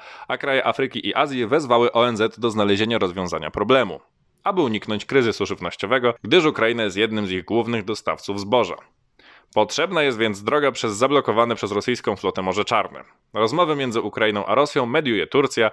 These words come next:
a nadzoruje O N Z. Rozmowy chyba przyniosły jakieś efekty.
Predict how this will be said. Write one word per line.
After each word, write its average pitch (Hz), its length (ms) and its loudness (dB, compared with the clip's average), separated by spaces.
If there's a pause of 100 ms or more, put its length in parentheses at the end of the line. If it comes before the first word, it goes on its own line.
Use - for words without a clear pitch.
a 175 80 2
nadzoruje 123 480 4
O 87 180 2
N 107 120 -2
Z. - 340 -4 (680)
Rozmowy 151 400 2
chyba 190 320 0
przyniosły 185 420 0
jakieś 180 240 0
efekty. - 440 -6